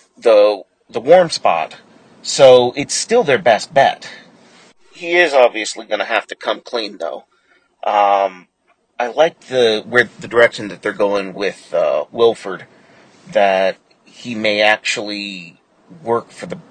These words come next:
betterment of the community, of humanity, uh,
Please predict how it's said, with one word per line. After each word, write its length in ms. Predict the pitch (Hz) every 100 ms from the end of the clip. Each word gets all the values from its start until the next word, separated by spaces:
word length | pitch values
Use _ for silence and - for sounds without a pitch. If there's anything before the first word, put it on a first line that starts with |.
| _ _ _ -
betterment 640 | 123 123 113 98 78 - - - -
of 220 | 98 90
the 80 | 98
community, 640 | - 101 95 95 92 87
of 120 | 98 -
humanity, 720 | 117 104 101 95 87 85 - _ _ _ _ _ -
uh, 560 | 87 82 78 - -